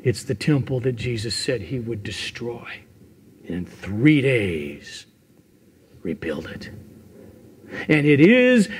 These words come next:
the temple which Stephen now says in his sermon in verse forty-eight, "Yet the Most High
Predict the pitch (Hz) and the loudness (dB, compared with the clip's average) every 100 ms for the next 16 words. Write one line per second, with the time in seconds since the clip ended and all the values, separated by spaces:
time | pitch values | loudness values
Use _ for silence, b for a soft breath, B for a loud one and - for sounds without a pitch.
0 | B 233 - 220 214 202 196 190 196 160 | B 6 6 6 6 8 8 6 4 4
1 | - - - 247 240 202 240 233 233 165 | 4 -2 4 6 8 8 8 6 6 8
2 | 185 226 226 - 220 208 185 165 - 185 | 8 8 4 4 6 6 6 2 4 6
3 | 240 233 247 - 233 220 202 208 196 - | 10 10 8 6 4 8 8 8 6 6
4 | 208 214 190 202 202 208 202 196 196 190 | 8 8 10 8 6 6 6 8 10 8
5 | 175 165 - - - - - - - - | 8 6 4 -12 -18 -20 -20 -20 -20 -20
6 | - - - b b b - - 127 123 | -20 -20 -20 b b b -8 -4 0 6
7 | 165 156 143 - - - _ - - - | 8 6 2 -2 -12 -12 _ -20 -20 -20
8 | - - - - - - _ _ _ _ | -20 -20 -20 -20 -20 -20 _ _ _ _
9 | _ _ _ _ 131 131 127 131 147 170 | _ _ _ _ 2 4 4 2 6 8
10 | 185 185 - - b b b - - 190 | 8 6 2 -12 b b b -10 4 6
11 | 180 160 151 147 147 | 8 6 4 0 -2